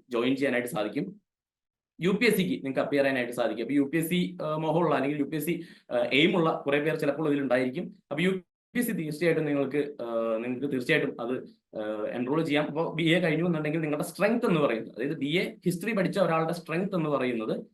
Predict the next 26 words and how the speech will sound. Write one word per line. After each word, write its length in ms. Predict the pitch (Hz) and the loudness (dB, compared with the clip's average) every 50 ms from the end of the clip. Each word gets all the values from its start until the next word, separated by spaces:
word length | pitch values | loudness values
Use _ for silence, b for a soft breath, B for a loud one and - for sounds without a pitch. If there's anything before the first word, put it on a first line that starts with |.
| _ _ - | _ _ -4
പ്രധാനമായിട്ടും 480 | - 185 214 240 254 254 233 233 226 220 | 0 2 4 4 4 4 4 4 2 0
യു 60 | 202 | 0
പി 140 | 196 180 202 | 0 0 0
എസ് 80 | 196 208 | 0 0
സിയിൽ 200 | 214 220 214 185 | 0 2 2 4
രണ്ട് 280 | 165 175 180 - - | 4 4 4 2 4
ടൈപ്പ് 340 | 170 170 175 175 - 214 - | 4 4 4 4 2 2 2
പേപ്പേഴ്സ് 340 | 170 156 - 165 165 160 180 | 2 2 2 0 0 2 2
ആണ് 140 | 156 143 135 | 2 2 2
ഉണ്ടാവുക. 400 | 127 123 117 120 160 202 - - - _ - | 2 2 2 2 0 -2 -4 -8 -12 _ -2
ഒന്ന് 140 | 185 240 262 | 2 2 4
ജനറൽ 240 | 190 202 190 190 214 | 4 4 4 4 2
സ്റ്റഡീസ് 360 | 214 - 208 196 196 185 - | 0 0 0 2 0 0 0
പേപ്പർ, 260 | - 165 156 196 190 | 0 0 0 0 0
മറ്റൊന്ന് 340 | 180 165 151 185 190 190 180 | 0 0 0 0 0 0 0
ഓപ്ഷൻസ് 360 | 147 - - - 180 175 - | 0 0 -2 -2 -2 -2 0
പേപ്പർ. 280 | - 139 - - 110 113 | 0 -2 -2 -2 -2 -4
അപ്പൊ 140 | 117 143 151 | -2 -2 -2
ഓപ്ഷൻസ് 340 | - - - 214 226 220 | -2 -2 -2 -4 -4 -2
പേപ്പർ 200 | 220 208 202 196 | 0 0 2 2
നിങ്ങൾക്ക് 280 | 196 196 190 180 - - | 2 -2 -2 -2 -2 -4
തീർച്ചയായിട്ടും 480 | 185 165 165 185 180 175 175 180 180 180 - - - 170 | -4 -4 -2 0 0 0 0 -2 -4 -6 -8 -8 -6 -4
ഹിസ്റ്ററി 260 | 151 151 - 214 196 | -2 2 2 2 2
ചൂസ് 180 | 165 156 - | 2 0 0
ചെയ്യാനായിട്ട് 320 | - 160 143 135 135 127 - | 0 0 2 2 0 0 -2
സാധിക്കും. 460 | 135 120 107 107 120 143 - - - | -2 -2 -2 -2 -4 -6 -8 -8 -10